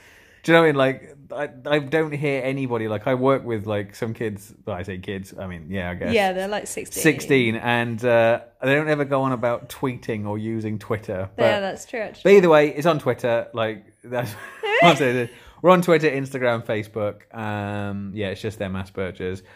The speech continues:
Speaker 1: On Facebook is the only place we've got a private group, so if you wanna join it, uh, get involved, and you can ask questions, post stuff.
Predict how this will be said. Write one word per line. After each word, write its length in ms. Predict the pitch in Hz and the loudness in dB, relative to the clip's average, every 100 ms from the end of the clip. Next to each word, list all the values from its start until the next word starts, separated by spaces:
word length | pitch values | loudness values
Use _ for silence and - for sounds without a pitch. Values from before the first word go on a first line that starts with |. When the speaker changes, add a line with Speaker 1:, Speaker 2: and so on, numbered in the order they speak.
| - | -6
Speaker 1:
On 100 | 127 | 0
Facebook 400 | 131 131 123 120 117 | 4 4 4 0 0
is 80 | |
the 60 | 113 | -4
only 60 | 107 | -2
place 180 | 117 101 | -2 -4
we've 80 | 107 | -4
got 100 | 95 | -4
a 60 | |
private 340 | 104 110 104 - | -2 -2 -2 -2
group, 320 | 135 131 - | 0 0 -2
so 80 | 110 | -8
if 60 | |
you 100 | 110 | -4
wanna 140 | 107 101 | -4 -4
join 260 | 110 104 | -4 -4
it, 160 | 101 98 _ _ _ - | -4 -8 _ _ _ -4
uh, 300 | 101 101 90 104 | 0 0 -2 -6
get 160 | 117 98 | -6 -4
involved, 840 | 104 95 101 101 98 101 98 101 | -4 -2 -2 0 -2 -2 -4 -8
and 360 | - 101 95 95 | -10 -6 -4 -4
you 60 | 95 | -4
can 140 | 101 | -6
ask 240 | 92 98 - | -8 -8 -6
questions, 760 | 107 101 - 107 104 101 98 | -6 -6 -2 0 0 -2 -6
post 400 | - - 104 101 | -6 -2 -2 -2
stuff. 440 | - 104 98 95 | -4 -2 -2 -4